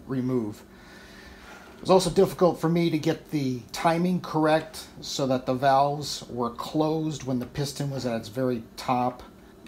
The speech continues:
Very little opportunity to get that correct, and I finally did get it after messing around with it for about five minutes.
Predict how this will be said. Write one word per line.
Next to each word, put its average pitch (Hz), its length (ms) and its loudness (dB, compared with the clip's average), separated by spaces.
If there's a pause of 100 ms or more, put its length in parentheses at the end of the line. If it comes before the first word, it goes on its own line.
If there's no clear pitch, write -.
(300)
Very 139 200 -2
little 143 340 -4
opportunity 131 720 -4
to 127 60 -10
get 143 180 -6
that 127 220 0
correct, 139 600 -2 (340)
and 120 100 -6
I 113 80 -2
finally 127 300 0
did 120 180 -10
get 135 140 -4
it 123 80 0
after 123 420 -2 (160)
messing 120 300 -6
around 117 220 0
with 107 120 -6
it 101 80 -8
for 117 140 -4
about 107 200 0
five 117 400 0
minutes. 110 520 -6